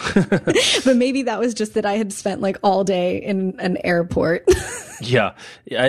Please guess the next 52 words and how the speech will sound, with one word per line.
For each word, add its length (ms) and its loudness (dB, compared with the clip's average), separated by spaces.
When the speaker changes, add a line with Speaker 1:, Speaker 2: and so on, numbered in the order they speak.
Speaker 2:
and, 180 2
and 140 0
all 140 0
day 80 0
in 80 0
the 80 0
airport, 300 -2
a 40 2
lot 320 2
of 100 -2
things 280 -6
start 240 2
seeming 300 2
Speaker 1:
<laughs> 0 -
Speaker 2:
attractive. 600 -4
That 240 -2
bourbon 320 2
chicken 420 -4
down 240 -2
at 200 -6
the 220 -2
Panda 340 -2
Express 500 -6
even 180 -10
starts 320 -14
looking 200 0
Speaker 1:
Ooh, 260 4
Speaker 2:
good. 80 -8
Speaker 1:
bad 340 -4
idea. 460 0
That's 220 4
a 40 2
bad 280 4
Speaker 2:
<laughs> 0 -
Speaker 1:
idea, 420 0
man. 100 0
Speaker 2:
All 120 4
right, 200 2
le-, 220 -4
let's 160 2
do 160 -2
two 220 -4
more 180 0
stories, 540 -2
and 80 -2
then 60 -2
we're 40 -2
gonna 140 -2
wrap 180 0
this 180 -6
up. 220 -6
Uh, 60 -6